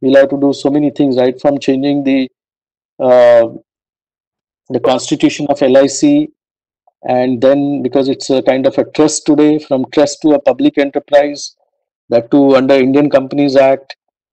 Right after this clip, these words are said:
and then, uh, kind of a gets its books, uh,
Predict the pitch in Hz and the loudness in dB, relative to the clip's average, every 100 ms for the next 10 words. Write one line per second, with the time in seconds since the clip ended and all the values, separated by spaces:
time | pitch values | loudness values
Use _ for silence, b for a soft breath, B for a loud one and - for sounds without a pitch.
0 | _ _ - 120 127 143 151 147 143 131 | _ _ -8 -4 0 2 2 0 0 2
1 | 131 123 120 _ _ _ _ _ - - | 2 0 -2 _ _ _ _ _ -20 -20
2 | - 135 135 - 127 135 139 143 123 123 | -4 0 0 -2 0 0 0 -4 -4 -2
3 | 139 - - 139 127 120 | -2 -4 -4 0 2 2